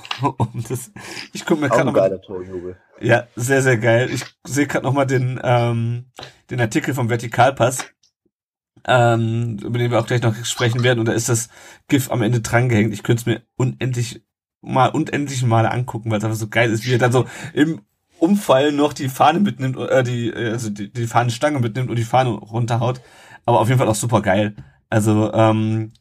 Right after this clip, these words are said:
Speaker 1: der macht die, der macht die Tore einfach, wie wir es von ihm erwarten. Das ist zum
Speaker 2: Mhm.
Speaker 1: ersten Mal wieder seit langem ein Spieler, den holen wir einfach und der funktioniert einfach, ja. Der hat am Anfang ein bisschen Probleme gehabt, aber jetzt funktioniert er einfach. Der hat,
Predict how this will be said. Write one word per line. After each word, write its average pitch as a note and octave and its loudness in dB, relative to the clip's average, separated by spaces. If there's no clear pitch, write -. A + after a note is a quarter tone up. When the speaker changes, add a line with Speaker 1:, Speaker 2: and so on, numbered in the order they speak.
Speaker 1:
der A2+ 2
macht C3 0
die, B2 -2
der B2 -4
macht B2+ -4
die - -20
Tore E3 2
einfach, C#3+ -4
wie B2+ -2
wir C3+ -2
es A#2+ -4
von B2 -6
ihm G#2+ -2
erwarten. C3+ 0
Das - -6
ist - -4
zum B2 -4
Speaker 2:
Mhm. F#2+ 0
Speaker 1:
ersten C3 0
Mal B2+ 2
wieder C3 2
seit A2+ -4
langem D3+ 0
ein B2+ -6
Spieler, D#3+ -2
den A#2 0
holen D3+ 4
wir E3 2
einfach D3 -8
und C3 -4
der C3 -2
funktioniert B2 -2
einfach, F#3+ -4
ja. D#3 -2
Der A#2+ 2
hat A#2+ 2
am B2 -2
Anfang C3+ 2
ein B2+ 0
bisschen B2+ -2
Probleme B2 2
gehabt, - -6
aber A#2 0
jetzt A#2 0
funktioniert B2+ 0
er F#3 4
einfach. E3+ 0
Der A#2+ 0
hat, A#2 0